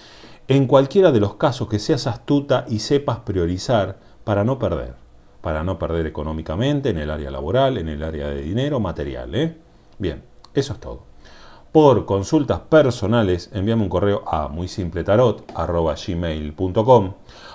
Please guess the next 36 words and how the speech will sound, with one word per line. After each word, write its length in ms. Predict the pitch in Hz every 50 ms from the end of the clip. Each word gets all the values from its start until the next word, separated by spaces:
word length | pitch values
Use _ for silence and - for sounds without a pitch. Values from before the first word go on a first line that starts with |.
| - - -
o 120 | 170 175
por 180 | 147 165 147 135
Facebook, 520 | - - 160 143 120 104 101 101 - - -
debajo 400 | 107 95 92 98 101 - - 95
del 140 | 85 82 85
video 280 | 90 110 127 120 98
te 100 | - 82
dejo 240 | 80 82 - - 82
el 120 | 80 85
link 280 | 104 123 127 131 127 - - - - - - - - -
con 160 | - - 95 90
mi 100 | 85 80
Facebook 520 | - 104 92 90 87 85 80 - - -
personal. 720 | - 98 92 92 87 - - 87 101 113 110 107 110 123 - -
Si 180 | - - 101
querés 280 | 87 92 92 101 - -
una 140 | 92 82 80
lectura 400 | 80 - - - 95 87 80 -
personalizada, 920 | 82 78 - 90 82 78 78 78 82 - - 139 135 113 90 73 65 - - - _ _ _ _ - - _ - - _ _ - - - - - - - - - - - -
que 80 | 101
obviamente 420 | 98 90 87 78 85 90 87 - 76
tiene 180 | 87 85 82
un 120 | 78 78 78
costo, 340 | - 123 120 - - 95 82
me 80 | 78
mandás 320 | 76 76 76 80 85 - -
un 80 | 87
mensajito, 560 | 85 85 85 107 101 - - 131 123 120 110
te 80 | - 92
contesto 600 | 82 87 85 85 107 104 101 - - 113 - - -
y 100 | 123 110
te 120 | 104 90
cuento 300 | - 82 78 78 78 76
cómo 260 | - - 69 71 65
es. 180 | - - - - - - - - _ _ _ -
Suerte, 520 | - - 147 131 101 87 78 73 - -